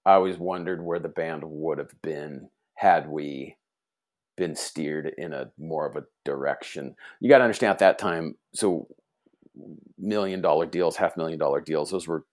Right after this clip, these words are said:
flying off the table. Now, bands usually typically spent all that money. Um, we signed a pretty big deal. Um,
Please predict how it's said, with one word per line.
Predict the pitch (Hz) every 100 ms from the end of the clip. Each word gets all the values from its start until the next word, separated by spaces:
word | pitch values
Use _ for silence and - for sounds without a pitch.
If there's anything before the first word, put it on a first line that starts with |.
| -
flying | - 90 87 80 76
off | -
the | -
table. | - 71 65 - - -
Now, | 101
bands | 101 90 82
usually | 87 80
typically | - 85 - 80
spent | - 87 85
all | 69 67
that | 64
money. | 62 62 78 - _ - -
Um, | 101 85 65 58 - _ _
we | - 113 113 90 _ -
signed | 107 92 82
a | - _ _ _ _ _
pretty | - 110 95
big | 90 85 78
deal. | 85 78 71 82 - _ _ 92
Um, | 85 65 62 57